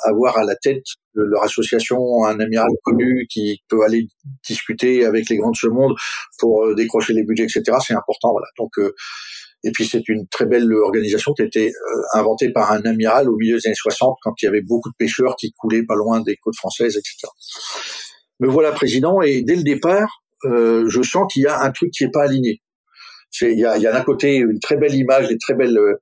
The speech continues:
et puis de l'autre côté des pratiques qui sont pas complètement, euh, enfin, qui sont borderline, comme on dit en bon français. <laughs> Et donc, euh,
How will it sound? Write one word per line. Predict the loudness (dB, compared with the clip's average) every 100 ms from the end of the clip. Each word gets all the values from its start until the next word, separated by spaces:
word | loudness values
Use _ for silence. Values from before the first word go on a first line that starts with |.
| -4
et | -2
puis | 0
de | 0
l'autre | 0
côté | 0 2 2
des | 2 -2
pratiques | -2 -2 -4
qui | -2 -4
sont | -2 -6 _ _ -4
pas | -2
complètement, | 0 -2 -2 2 2 4 4
euh, | 4 4 2 0 -6 -20 -20 -12 -6
enfin, | -4
qui | -2
sont | 0 0
borderline, | 0 0 2 2 2 0
comme | -2 -2
on | 0
dit | 0
en | 0
bon | -2
français. | -2 -4 -6 -10 -10
<laughs> | -8 -6 -6 -8 -8 -14 _ _ -10 -10 _ _ -10 -8 -8 -10 -12 -18 _ -6
Et | -2
donc, | 0 0 0
euh, | 2 2 2